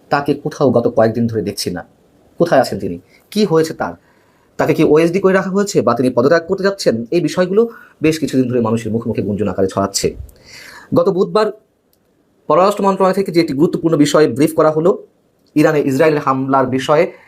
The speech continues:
সেখানে অবস্থানরত বাংলাদেশিদের কী অবস্থা, এই প্রবাসীদের কীভাবে নিরাপদ স্থানে সরিয়ে নেওয়া যায় বা বাংলাদেশে ফেরত আনা যায়, সে বিষয়ে ব্রিফ করেছেন মন্ত্রণালয়ের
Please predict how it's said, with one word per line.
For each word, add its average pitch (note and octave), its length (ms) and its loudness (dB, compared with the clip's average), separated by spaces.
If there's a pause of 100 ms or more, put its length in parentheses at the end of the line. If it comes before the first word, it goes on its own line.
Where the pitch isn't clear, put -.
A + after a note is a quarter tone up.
(140)
সেখানে F3 380 -2
অবস্থানরত D3+ 360 0
বাংলাদেশিদের C#3 560 0
কী A#2 140 -2
অবস্থা, F#2+ 420 -4 (260)
এই C3 160 4
প্রবাসীদের C#3 600 0 (300)
কীভাবে D#3+ 260 0
নিরাপদ C#3+ 280 2
স্থানে C3 260 0
সরিয়ে B2+ 220 2
নেওয়া B2 140 4
যায় A#2+ 140 4
বা A2+ 100 2
বাংলাদেশে B2+ 360 0
ফেরত A#2+ 220 2
আনা A#2+ 120 0
যায়, A#2 140 0
সে C#3+ 140 -4
বিষয়ে B2 200 -4
ব্রিফ A#2+ 280 -10
করেছেন C3+ 260 -2
মন্ত্রণালয়ের A#2+ 600 0